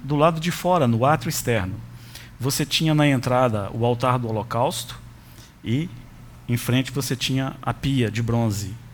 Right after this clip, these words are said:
a bacia, o lavatório. Então depois você entrava, então, no tabernáculo propriamente dito, no lugar santo, onde, se estivéssemos nessa posição, você teria aqui à esquerda o candelabro de ouro,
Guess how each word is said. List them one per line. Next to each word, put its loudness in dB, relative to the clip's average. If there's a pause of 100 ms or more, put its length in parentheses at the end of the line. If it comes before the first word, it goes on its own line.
a -2
bacia, 0
o -4
lavatório. 0 (720)
Então 2
depois 0 (400)
você -2
entrava, 2
então, -2
no 0
tabernáculo 0
propriamente 0
dito, -4 (340)
no 2
lugar 4
santo, -2 (540)
onde, 2 (460)
se -6
estivéssemos 0
nessa 0
posição, -2
você -2
teria 4
aqui -4
à 2
esquerda -2
o -4
candelabro 2
de -2
ouro, 0